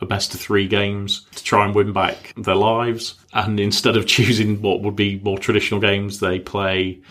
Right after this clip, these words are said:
tabletop American football, they play Twister, and there was an, it, it basically,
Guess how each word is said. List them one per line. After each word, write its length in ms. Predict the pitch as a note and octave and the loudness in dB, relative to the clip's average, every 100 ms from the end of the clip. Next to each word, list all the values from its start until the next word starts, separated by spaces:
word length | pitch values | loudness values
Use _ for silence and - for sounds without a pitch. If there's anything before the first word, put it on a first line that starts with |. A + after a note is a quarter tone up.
| - _ _ | -20 _ _
tabletop 560 | - A2 - - - - | 2 2 2 -2 -4 0
American 320 | G#2+ G#2 G2 | 0 0 -4
football, 840 | - A#2+ - A2 G#2+ G#2+ G#2+ - _ _ _ | -2 -4 2 2 4 2 0 -4 _ _ _
they 160 | F#2+ F#2 | -4 -4
play 760 | - G#2+ G2 G2 F#2 F#2 F#2 - | -6 -4 -4 -2 -2 -4 -8 -12
Twister, 600 | - C3 - - E3 - _ F#2+ | 0 0 0 -2 -4 -4 _ -6
and 200 | G#2 G2+ | -4 -2
there 80 | |
was 140 | G2+ F#2+ | -2 0
an, 200 | A2 A2 | 2 0
it, 380 | - - _ A2 | -2 -10 _ -2
it 300 | F#2 A#2+ G#2+ | 0 -2 2
basically, 600 | A#2 - - G#2+ F#2 | 0 0 -2 -2 -2